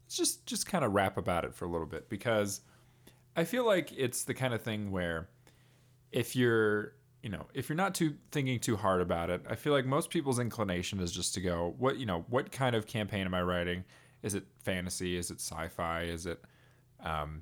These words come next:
you know, horror? Is it Western? Whatever." And to just pick a system that is, you know, places itself in that genre, right?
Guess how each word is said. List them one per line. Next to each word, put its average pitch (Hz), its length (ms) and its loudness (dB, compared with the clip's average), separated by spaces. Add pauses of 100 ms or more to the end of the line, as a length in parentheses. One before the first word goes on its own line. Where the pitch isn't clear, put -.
(160)
you 92 100 -6
know, 76 140 -6
horror? 90 640 2
Is 87 140 -2
it 80 160 -4
Western? 101 760 2
Whatever." 95 540 4 (640)
And 131 100 2
to 135 80 0
just 156 220 0
pick 202 220 0
a 165 40 2
system 120 720 0
that 101 220 2
is, 92 520 0 (160)
you 107 120 -4
know, 80 220 -2 (520)
places 160 440 4
itself 107 520 4
in 98 140 2
that 92 240 2
genre, 87 540 -4 (580)
right? 82 300 -2